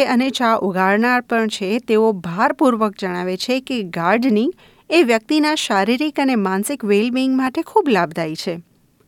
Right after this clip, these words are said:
જ્યાં સુધી વાત કરીએ વડીલોની, કે જેઓ પાસઠ વર્ષથી વધુ આયુ ધરાવે છે, આ વડીલોને સ્વાસ્થ્ય જાળવવા માટે રાષ્ટ્રીય માર્ગદર્શિકામાં ઓછામાં ઓછી ત્રીસ મિનિટની કસરત સૂચવવામાં આવી છે.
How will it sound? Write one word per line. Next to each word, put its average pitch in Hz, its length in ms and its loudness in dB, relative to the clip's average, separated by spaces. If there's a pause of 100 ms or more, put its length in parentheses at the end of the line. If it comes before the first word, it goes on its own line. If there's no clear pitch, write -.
(540)
જ્યાં 254 240 2
સુધી 403 280 4
વાત 262 240 2
કરીએ 269 440 0
વડીલોની, 202 840 0
કે 220 180 -2
જેઓ 220 260 2
પાસઠ 233 540 -4
વર્ષથી 240 420 -2 (200)
વધુ 185 220 2
આયુ 196 280 2
ધરાવે 170 400 -2
છે, 202 200 -4 (720)
આ 330 160 4
વડીલોને 302 640 0
સ્વાસ્થ્ય 214 520 -2
જાળવવા 208 460 0
માટે 233 420 -2
રાષ્ટ્રીય 214 480 -2
માર્ગદર્શિકામાં 226 1080 -2 (320)
ઓછામાં 349 440 2
ઓછી 311 220 0
ત્રીસ 269 420 -4
મિનિટની 254 400 0
કસરત 233 460 -2
સૂચવવામાં 185 640 -2
આવી 170 240 -4
છે. 165 200 -6